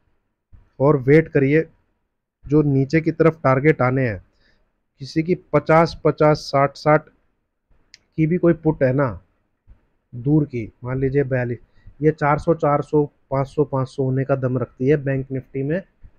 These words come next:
वो scenario बना हुआ है, ठीक है। अब इसको ना कोई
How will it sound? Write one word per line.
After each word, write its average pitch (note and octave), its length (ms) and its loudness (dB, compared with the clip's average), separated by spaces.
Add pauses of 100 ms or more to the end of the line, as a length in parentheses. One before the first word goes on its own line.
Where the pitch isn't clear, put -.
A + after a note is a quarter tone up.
(120)
वो C#3 320 2
scenario C#3 540 0
बना A#2 220 -6
हुआ G2+ 360 -10
है, A#2 240 -14 (2500)
ठीक D3 160 -10
है। A#2+ 200 -4 (340)
अब B2+ 120 -4
इसको C#3+ 260 -4
ना E3+ 140 -2
कोई F3+ 160 -2